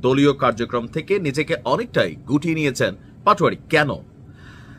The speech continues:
মূল কারণটা হচ্ছে যে আসন্ন ফেব্রুয়ারিতে যে ত্রয়োদশ জাতীয় সংসদ নির্বাচন আছে, সেই নির্বাচনের আগে দলে যোগ দিতে চলেছেন বৈষম্য বিরোধী ছাত্র আন্দোলনের অন্যতম ব্লুটুথ বয় এবং সরকারের অন্যতম ব্লুটুথ উপদেষ্টা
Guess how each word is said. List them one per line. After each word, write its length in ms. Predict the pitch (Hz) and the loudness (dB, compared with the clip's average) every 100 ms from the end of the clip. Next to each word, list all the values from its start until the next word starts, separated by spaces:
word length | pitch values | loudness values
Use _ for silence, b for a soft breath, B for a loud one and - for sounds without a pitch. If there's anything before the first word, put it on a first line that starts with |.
| B B - | B B -2
মূল 180 | 143 226 | 4 6
কারণটা 280 | 240 220 226 | 6 4 2
হচ্ছে 220 | 220 226 | -2 -2
যে 80 | 220 - | -2 0
আসন্ন 440 | 143 - 214 220 | 0 -2 -6 -6
ফেব্রুয়ারিতে 640 | - 147 151 165 - 73 - - - | -2 0 2 0 0 -10 -14 -20 -18
যে 160 | 110 143 | -2 -2
ত্রয়োদশ 600 | 139 - 160 190 208 202 | 0 2 4 4 4 2
জাতীয় 380 | 127 131 139 180 | 2 0 2 0
সংসদ 440 | 175 160 - 170 110 | -2 -6 -6 -8 -4
নির্বাচন 420 | 113 120 123 135 | -2 0 0 -2
আছে, 260 | 98 - - - - - | -2 -6 -14 -20 -20 -14
সেই 260 | - 156 233 | 0 0 2
নির্বাচনের 500 | 226 185 151 151 131 | 0 2 2 2 2
আগে 340 | 101 104 175 | 2 -2 -4
দলে 300 | 147 110 113 | 0 0 0
যোগ 220 | 113 104 | -4 -4
দিতে 200 | 113 120 | -6 -4
চলেছেন 360 | 120 151 165 127 - B B B - | -2 0 2 2 0 B B B 0
বৈষম্য 340 | 156 180 220 | 2 2 0
বিরোধী 240 | 208 190 196 | 0 0 0
ছাত্র 360 | 151 139 156 | 0 0 0
আন্দোলনের 340 | 151 156 156 147 | 2 2 2 0
অন্যতম 380 | 120 127 127 139 | -2 -4 -2 -4
ব্লুটুথ 320 | 98 139 135 | -2 0 0
বয় 180 | 120 113 | 2 2
এবং 140 | 104 123 | 2 0
সরকারের 480 | 139 131 143 139 - B B - | 0 4 4 4 -2 B B -2
অন্যতম 400 | 143 165 175 170 | -2 0 -2 -2
ব্লুটুথ 360 | 107 143 165 | 0 0 0
উপদেষ্টা 520 | 147 139 170 - 95 | 0 2 2 2 -6